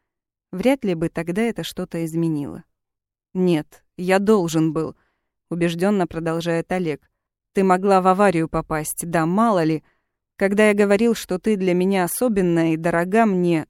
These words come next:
я тебя не обманывал. Все это время я не переставал о тебе думать. Та девушка,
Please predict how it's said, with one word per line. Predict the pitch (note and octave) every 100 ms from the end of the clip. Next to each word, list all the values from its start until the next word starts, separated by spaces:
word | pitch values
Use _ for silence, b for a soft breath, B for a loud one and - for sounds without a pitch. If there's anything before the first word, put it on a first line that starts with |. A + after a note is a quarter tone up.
| _ _
я | E3+ F3+ F#3
тебя | G3+ F#3+
не | G3 F#3+
обманывал. | F#3+ F#3 D#3 D3+ C#3+ G2+ - _ _ _ _ -
Все | - B3
это | A#3 G#3
время | A3 B3 G#3
я | G3
не | G3+ F#3+
переставал | F#3 G#3+ - F#3 G3 G3+
о |
тебе | F3 E3 G3
думать. | F3+ E3 D3+ - - _ _ _ _ _ _
Та | - G#3
девушка, | G3+ C4 G3 F3 - E3